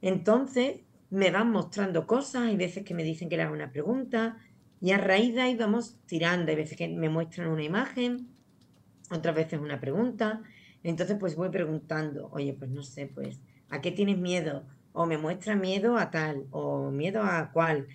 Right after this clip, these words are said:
o me muestra una niña pequeña enfadada, ¿no? Como me pasó con una clienta, mm, no sé, o-, otra, pues, un brazo negro, así muy negro, muy negro, como con tres nudos.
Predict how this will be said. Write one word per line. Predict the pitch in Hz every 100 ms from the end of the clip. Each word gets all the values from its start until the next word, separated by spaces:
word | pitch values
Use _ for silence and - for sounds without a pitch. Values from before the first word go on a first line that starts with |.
| - - _ -
o | 160 160 151
me | 147 143
muestra | 156 190 185 214 220 220 214 202
una | 185 180 180 185 185
niña | 180 208
pequeña | 190 - 160 175 175
enfadada, | 190 190 170 160 185 165
¿no? | 151
Como | - 208 175
me | 165
pasó | 165 - 170
con | 175
una | 170 175
clienta, | 170 156 165 160 143 143 - - _ _ _ _ -
mm, | 196 190 190 180 156 131 - - _ _ -
no | 175
sé, | 185 - 180 190 156 160
o-, | 160 165 185
otra, | 180 208 208
pues, | 202 185 -
un | 185
brazo | 185 190 202
negro, | 180 196 208 240 254 - _ _ _ -
así | 170 - 196
muy | 196
negro, | 190 196 202
muy | 185
negro, | 190 214 214
como | 208 190
con | 180 165
tres | 196 185
nudos. | 170 226 202 147 143